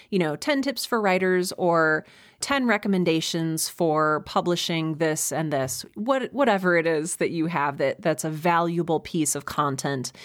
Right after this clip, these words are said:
that people can download from you, make it really easy to accomplish that action. Like, don't hide it under layers and layers of pages on your website.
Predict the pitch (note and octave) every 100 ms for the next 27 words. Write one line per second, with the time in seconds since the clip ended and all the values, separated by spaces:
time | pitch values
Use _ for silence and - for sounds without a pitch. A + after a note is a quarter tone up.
0 | - - - D#3+ D3+ - F#3+ D#3+ E3 D#3+
1 | D3+ C#3 C#3+ C3+ C3 C3 C#3+ C#3 C3+ A2+
2 | A#2 - _ - - - - F#3 B3 E4
3 | E4 - E3+ F3 G#3 A3 A3 G3 F#3 F3+
4 | E3+ E3 F#2 F#2+ - - - E3 - D#3+
5 | D3+ D3 - D3+ C#3+ C#3+ C#3 - - C#3
6 | C3+ F#3 G3 G3+ - - A3+ A3 G#3+ G#3
7 | - F3 E3 D#3+ D#3 E3+ F3 F3 E3+ D#3+
8 | D3+ D3+ D3 - E3+ D#3 D3 C3 B2+ F3
9 | C4+ C4+ A3+ - G#3+ G3 F#3+